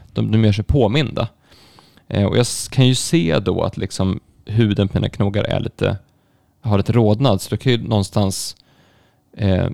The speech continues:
få ytterligare ledtråd och förstärkningar till att jag känner som jag känner. Men egentligen så, så är nog inte synen så...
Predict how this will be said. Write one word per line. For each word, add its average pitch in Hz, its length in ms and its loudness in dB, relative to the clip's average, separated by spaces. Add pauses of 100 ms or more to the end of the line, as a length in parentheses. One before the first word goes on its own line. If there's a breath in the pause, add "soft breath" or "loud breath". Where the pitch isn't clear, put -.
få - 380 0
ytterligare 107 440 0
ledtråd 101 500 2
och 98 60 -2
förstärkningar 107 760 0
till 95 300 0
att 95 180 -4
jag 95 100 -2
känner 92 260 -2
som - 120 -2
jag - 80 2
känner. - 480 -4 (1120 soft breath)
Men 110 160 6
egentligen 107 840 2
så, 101 400 0 (680)
så - 200 -4
är 98 60 2
nog 110 100 2
inte 131 220 0
synen 123 760 0
så... 98 440 0